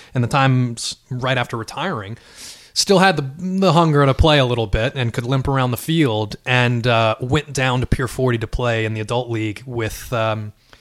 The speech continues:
with a couple of my buddies and, and a couple of ex-pros.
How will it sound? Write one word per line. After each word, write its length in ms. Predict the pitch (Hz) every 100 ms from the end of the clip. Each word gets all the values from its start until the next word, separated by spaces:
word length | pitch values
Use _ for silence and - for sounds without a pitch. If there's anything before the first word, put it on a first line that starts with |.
| _ _ _ _ _ _
with 140 | 135 135
a 40 |
couple 300 | - 156 147
of 80 | 139
my 180 | 131 120
buddies 640 | 117 123 120 123 113 123
and, 340 | 117 113 110 117
and 180 | 113 107
a 40 |
couple 260 | - 123 120
of 60 |
ex-pros. 760 | 120 - - 117 107 107 - -